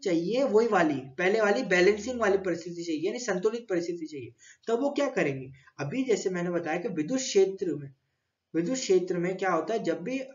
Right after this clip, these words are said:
अगर आपको विद्युत क्षेत्र आरोपित करते हैं और विचलन को अगर बढ़ाना और घटाना है आपको, यानी ऊपर, ये जो जैसे ऊपर हो रहा है, अगर और ऊपर ले जाना है तो क्या करना पड़ेगा,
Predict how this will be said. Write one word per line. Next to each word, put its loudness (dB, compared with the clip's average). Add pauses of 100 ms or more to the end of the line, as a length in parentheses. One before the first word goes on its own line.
अगर 0
आपको 2
विद्युत -2
क्षेत्र -2 (400)
आरोपित 2
करते 0
हैं -4 (300)
और 2
विचलन -2
को 2
अगर 2
बढ़ाना 0
और -2
घटाना -2
है 2
आपको, -10 (340)
यानी 0 (320)
ऊपर, -2
ये 6
जो 4
जैसे 2
ऊपर 2
हो 2
रहा 4
है, -4 (1000)
अगर 2
और 4
ऊपर 0
ले 6
जाना 2
है -4
तो -4
क्या -4
करना -2
पड़ेगा, -2